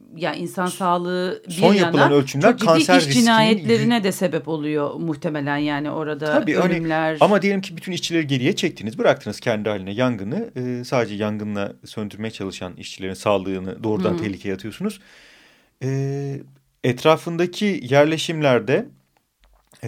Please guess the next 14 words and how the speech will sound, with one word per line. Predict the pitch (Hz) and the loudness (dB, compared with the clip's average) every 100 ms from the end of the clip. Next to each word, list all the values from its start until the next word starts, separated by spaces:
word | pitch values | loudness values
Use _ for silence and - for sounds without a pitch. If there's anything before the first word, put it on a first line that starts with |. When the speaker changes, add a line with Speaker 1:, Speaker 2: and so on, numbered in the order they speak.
| 107 | -6
Speaker 2:
karsigo-, | 104 120 113 131 127 143 139 - | 2 4 4 2 -2 -2 -4 0
karsinojen | 123 123 143 143 135 170 147 | 2 2 -2 -4 0 0 -2
oranı, | - 110 104 113 226 - | -4 -4 -4 -6 -8 -10
e, | |
Speaker 1:
Hı. | 104 104 104 135 | -12 -10 -8 -6
Speaker 2:
havada | 120 107 107 170 190 | -2 0 2 0 0
yirmi | 101 110 135 185 | -6 -4 -2 0
kat | 156 156 | 2 2
fazlaymış | - 120 113 98 92 | 4 2 2 -4 -6
şu | - 87 | -10 -10
anda. | 78 - _ _ _ _ _ _ _ _ _ - | -12 -18 _ _ _ _ _ _ _ _ _ -10
Normal | 101 98 98 | -6 -4 -4
Speaker 1:
Evet. | 98 | -4
Speaker 2:
oranın. | 98 90 82 | -6 -8 -10